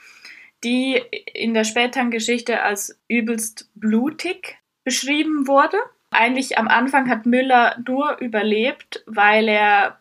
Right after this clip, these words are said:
beim Andocken des Schiffes an Land ist er von diesem Balken geflogen und ist eigentlich im Schlamm gelandet, durch das war er versteckt und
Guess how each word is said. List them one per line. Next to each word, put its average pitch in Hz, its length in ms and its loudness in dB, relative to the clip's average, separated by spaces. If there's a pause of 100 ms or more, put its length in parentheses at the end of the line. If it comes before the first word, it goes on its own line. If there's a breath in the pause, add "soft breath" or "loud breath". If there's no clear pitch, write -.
beim 202 380 0
Andocken 233 560 0
des 214 180 -4
Schiffes 240 360 -6
an 202 120 -4
Land 226 340 2
ist 220 200 -10
er 226 120 0
von 226 180 -2
diesem 220 280 0
Balken 214 440 2
geflogen 190 640 -6 (840 loud breath)
und 208 80 0
ist 214 140 2
eigentlich 202 240 2
im 208 100 -6
Schlamm 214 340 4
gelandet, 226 520 2
durch 196 140 -2
das 208 240 -2
war 196 160 0
er 190 160 0
versteckt 202 600 -6 (500 soft breath)
und 214 520 -6